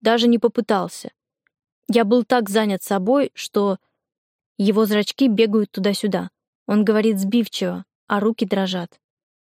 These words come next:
«Если любишь, отпусти. Это чушь, придуманная для слабаков вроде меня, малыш. Смелые всегда будут бороться за свое счастье до конца». Я повторяю эти слова про себя несколько раз.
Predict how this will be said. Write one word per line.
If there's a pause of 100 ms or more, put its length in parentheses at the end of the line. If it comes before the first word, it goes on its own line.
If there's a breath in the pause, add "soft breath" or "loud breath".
(240)
«Если
любишь,
отпусти. (300)
Это
чушь,
придуманная
для
слабаков
вроде
меня,
малыш. (640)
Смелые
всегда
будут
бороться
за
свое
счастье
до
конца». (1200)
Я
повторяю
эти
слова
про
себя
несколько
раз.